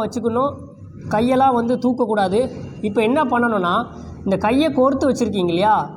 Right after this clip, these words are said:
இதுக்கு இடையில வந்து நீங்க தலையை வைக்கணும். So, கை மேல வந்து தலையை வைக்கக்கூடாது,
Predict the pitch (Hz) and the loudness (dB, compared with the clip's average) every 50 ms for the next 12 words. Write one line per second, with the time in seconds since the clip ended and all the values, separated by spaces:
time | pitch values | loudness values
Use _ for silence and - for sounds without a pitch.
0 | - - - - 208 233 233 226 208 226 220 208 220 226 294 330 339 339 320 269 | -18 -16 -8 -2 -2 0 0 0 0 2 2 2 4 2 2 2 2 2 2 2
1 | 240 233 247 277 269 247 240 214 190 151 185 175 180 226 247 233 202 175 170 180 | 2 0 0 0 0 -2 -2 -2 -2 -2 0 0 2 2 2 2 2 0 -2 -2
2 | 180 156 - - - - 247 247 254 - 240 262 311 339 339 302 262 247 254 277 | -4 -4 -6 -6 -2 0 0 0 2 0 2 2 2 2 4 4 4 4 4 4
3 | 311 330 330 320 294 254 247 247 254 277 294 277 262 240 208 180 - 214 208 208 | 2 2 2 2 2 2 2 2 2 2 4 4 4 2 2 0 0 -2 0 2
4 | 240 262 254 220 208 190 233 220 208 214 202 196 196 226 | 2 2 2 2 0 0 0 0 0 2 0 2 2 0